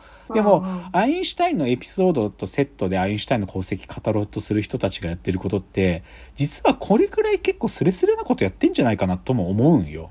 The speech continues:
Speaker 1: なんか。
Speaker 2: あー。
Speaker 1: いや、アインシュタイン好きな人からするとこんなこと言ってるとブチ切れられちゃうんだけど、でも、
Speaker 2: <laughs>
Speaker 1: でもなんかそういうこと、なんかあるんだよね、よくね。数-、
Speaker 2: あー。
Speaker 1: 数学者のエピソードとかでも似たようなもの結構あってさ、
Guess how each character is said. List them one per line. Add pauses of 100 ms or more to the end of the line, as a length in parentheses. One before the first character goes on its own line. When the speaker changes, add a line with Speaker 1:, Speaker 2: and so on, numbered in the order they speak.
Speaker 1:
な
ん
か。
Speaker 2:
あ
ー。 (220)
Speaker 1:
い
や、
ア
イ
ン
シ
ュ
タ
イ
ン
好
き
な
人
か
ら
す
る
と
こ
ん
な
こ
と
言
っ
て
る
と
ブ
チ
切
れ
ら
れ
ち
ゃ
う
ん
だ
け
ど、 (400)
で
も、
Speaker 2:
<laughs>
Speaker 1:
で
も
な
ん
か
そ
う
い
う
こ
と、 (520)
な
ん
か (160)
あ
る
ん
だ
よ
ね、
よ
く
ね。 (400)
数-、
Speaker 2:
あ
ー。
Speaker 1:
数
学
者
の
エ
ピ
ソ
ー
ド
と
か
で
も
似
た
よ
う
な
も
の
結
構
あ
っ
て
さ、